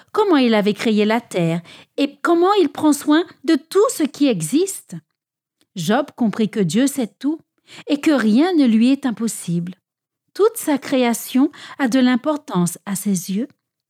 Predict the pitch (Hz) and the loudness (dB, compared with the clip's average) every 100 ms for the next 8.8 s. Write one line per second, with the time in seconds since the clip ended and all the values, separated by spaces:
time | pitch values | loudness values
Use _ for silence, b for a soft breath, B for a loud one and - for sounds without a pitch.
0 | _ B B B - 170 247 311 269 - | _ B B B -8 0 2 0 -2 -4
1 | 247 - 247 208 - 294 285 214 156 202 | -2 0 2 2 0 -2 0 0 2 2
2 | 269 269 B 214 247 254 247 262 - 254 | 2 -2 B 0 2 4 2 0 0 0
3 | 233 - 262 294 240 190 175 160 _ _ | -2 -4 -6 -4 -2 -2 -2 -4 _ _
4 | _ _ 233 - - 240 208 196 190 170 | _ _ -12 -8 0 2 4 4 2 2
5 | 175 175 180 208 - - 147 123 180 226 | 2 2 -2 -6 -10 -10 -10 -2 -2 0
6 | 180 139 - _ _ _ _ _ _ _ | -2 -4 -12 _ _ _ _ _ _ _
7 | 185 240 254 302 - 160 262 254 294 370 | -8 0 2 0 -4 -2 -2 0 0 0
8 | 233 202 185 185 196 170 160 | 0 2 2 2 2 2 2